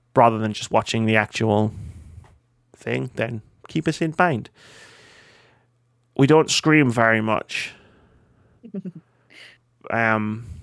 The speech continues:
Speaker 1: we're not that kind of reaction content. But there are things we will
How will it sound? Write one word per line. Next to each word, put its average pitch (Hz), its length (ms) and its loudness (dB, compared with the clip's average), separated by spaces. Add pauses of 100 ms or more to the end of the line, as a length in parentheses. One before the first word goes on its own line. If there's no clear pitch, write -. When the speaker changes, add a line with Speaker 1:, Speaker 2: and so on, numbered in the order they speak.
(160)
Speaker 1:
we're 113 100 -6
not 110 160 -2
that - 200 0
kind 110 280 -4
of 107 420 -12 (1400)
reaction 107 760 -4 (280)
content. 107 720 -6 (1700)
But 123 120 4
there 127 140 6
are 127 160 6
things 113 280 -2
we 110 100 -4
will 101 380 -2